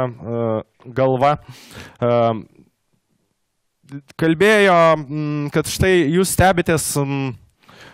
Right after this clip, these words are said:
e, milžiniška Facebooko sėkme, o mano galva ne per daugiausiai prekybos vyksta tuose socialiniuose tinkluose. eBayus yra bendruomenė mirkstanti pardavimuose, tai pardavimų svetainė, kuri aplink save subūrė bendruomenę.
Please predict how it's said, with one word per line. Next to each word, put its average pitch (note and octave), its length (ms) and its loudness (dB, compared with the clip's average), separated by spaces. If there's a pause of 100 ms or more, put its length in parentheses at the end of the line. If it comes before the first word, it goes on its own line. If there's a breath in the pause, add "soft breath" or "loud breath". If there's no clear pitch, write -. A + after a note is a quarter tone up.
(100)
e, C3 140 2
milžiniška E3+ 840 2
Facebooko C#3+ 560 0
sėkme, E3+ 580 -2 (520 loud breath)
o B2+ 100 0
mano F#3 240 2
galva G3 420 4
ne E3+ 120 0
per D3+ 180 -2
daugiausiai E3+ 600 0
prekybos D#3 680 -2
vyksta D#3 380 -2
tuose D3 280 -2
socialiniuose C3 760 -2
tinkluose. A#2+ 640 -4 (800 loud breath)
eBayus D#3 720 2
yra D#3 140 2
bendruomenė F3+ 680 0
mirkstanti F3 640 -2
pardavimuose, B2 760 -2
tai C#3 160 0
pardavimų C#3+ 600 0
svetainė, A2 640 -2
kuri B2 240 0
aplink B2+ 340 -2
save C3 300 0
subūrė B2 400 -4
bendruomenę. G#2+ 680 -2